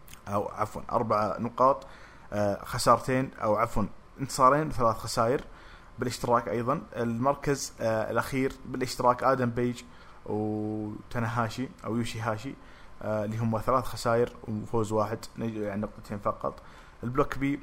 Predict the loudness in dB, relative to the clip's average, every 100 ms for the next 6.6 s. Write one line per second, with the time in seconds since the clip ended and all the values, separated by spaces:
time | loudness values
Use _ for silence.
0 | -10 -18 -4 -2 -2 -2 0 2 2 2
1 | -2 -2 -6 -4 -4 -4 -4 -2 0 4
2 | 4 4 0 -2 -2 -4 -6 -6 -4 -2
3 | 0 0 2 2 2 2 2 2 0 0
4 | 0 -6 -16 -12 0 4 8 8 8 6
5 | 4 2 0 -2 -8 -6 4 6 6 4
6 | -6 -6 -2 -2 -2 -6